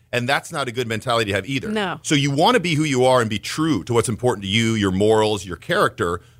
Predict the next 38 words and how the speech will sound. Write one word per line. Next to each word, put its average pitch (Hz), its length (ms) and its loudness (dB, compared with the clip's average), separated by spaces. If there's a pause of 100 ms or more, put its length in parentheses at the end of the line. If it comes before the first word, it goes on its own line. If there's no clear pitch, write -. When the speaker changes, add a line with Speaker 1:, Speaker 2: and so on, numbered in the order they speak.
Speaker 1:
But 147 100 -6
you 151 80 -2
gotta 170 280 0
be 165 120 -4
open 156 300 0
to 113 100 -10
trying 139 400 0
things 123 220 -4
that 120 60 -2
are - 20 -6
gonna 104 160 -2
feel 131 320 0
unnatural. 101 480 -2
'Cause 135 120 -6
the 123 80 -4
first 208 280 -2
time 160 180 -2
at 123 60 -8
Starbucks, 143 560 0
you 147 80 -12
say, 180 100 0
"Hey, 240 100 4
good 220 160 -2
morning 226 260 0
to 151 120 -4
you. 95 180 -2
Well, 135 200 -2
you 139 80 2
know, 127 80 2
I'd 139 120 0
like 143 200 0
a - 20 -4
drip 143 220 -2
coffee. 131 320 -2
When 117 120 -2
was 120 100 -4
that 117 120 0
brewed?" 123 220 0